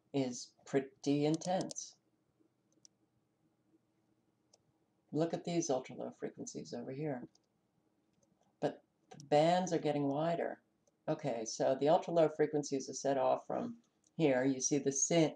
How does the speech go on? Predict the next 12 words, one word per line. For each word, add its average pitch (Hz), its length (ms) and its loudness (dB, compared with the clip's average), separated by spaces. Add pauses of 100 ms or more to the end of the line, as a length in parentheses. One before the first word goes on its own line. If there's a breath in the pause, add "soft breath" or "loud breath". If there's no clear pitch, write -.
thin, 139 400 4 (500 soft breath)
uh, 131 340 -2
and 143 260 4
the, 135 340 2 (100)
the, 127 340 -4 (1160)
the 151 120 4
beam 147 500 6
gets 139 320 2
wider 135 540 4 (1800)
as 139 260 0
it 139 120 2
extends 147 680 2